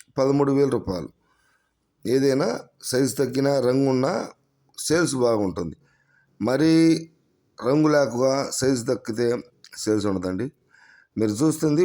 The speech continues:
వన్ జీరో ఎయిట్ వన్ అండి. వన్ జీరో ఎయిట్ వన్ బెస్ట్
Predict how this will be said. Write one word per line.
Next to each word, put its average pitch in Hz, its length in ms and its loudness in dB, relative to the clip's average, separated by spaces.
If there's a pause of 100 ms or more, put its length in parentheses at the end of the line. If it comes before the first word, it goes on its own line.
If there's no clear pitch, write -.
(120)
వన్ 139 220 2
జీరో 147 240 4 (100)
ఎయిట్ 120 240 2
వన్ 107 200 0
అండి. 107 200 -2 (1600)
వన్ 120 160 0 (140)
జీరో 143 280 4 (180)
ఎయిట్ 120 240 0
వన్ 113 180 0 (3000)
బెస్ట్ 113 340 -6